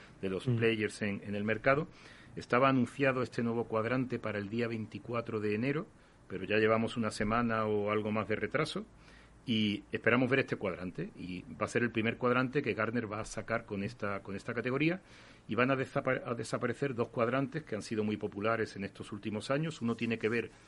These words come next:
Speaker 1: con el de Secure Get-, eh, Secure Gateway, con, con nuestros proxies de, de nueva generación, desaparecerá, y otro tiene que ver con casbi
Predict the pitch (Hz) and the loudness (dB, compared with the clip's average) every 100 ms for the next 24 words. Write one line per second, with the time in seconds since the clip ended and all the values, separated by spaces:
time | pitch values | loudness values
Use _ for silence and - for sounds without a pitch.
0 | - - 95 95 90 95 - 90 117 113 | -20 -16 -6 -4 -2 -4 -6 -4 -2 0
1 | 110 123 113 120 117 120 120 - - - | 2 0 0 -8 -8 -10 -12 -14 -16 -14
2 | - 120 117 113 123 127 147 165 202 - | -10 -4 -2 0 0 0 -2 -2 -8 -20
3 | - - 95 92 - 92 92 90 92 - | -20 -8 -4 -4 -4 -4 -6 -6 -12 -2
4 | 127 127 143 135 107 98 104 98 107 - | -2 -2 -6 -2 0 0 -2 -4 -6 -4
5 | 110 107 165 202 - 110 - - 95 - | -4 -4 -6 -6 -10 -14 -12 -12 -8 0
6 | 123 180 - - - - - 107 113 117 | 0 0 -8 -18 -18 -20 -4 0 0 2
7 | 120 120 117 127 123 127 131 - - - | 4 4 2 0 0 0 0 -4 -12 -20
8 | - - 127 - 131 | -4 2 2 2 -6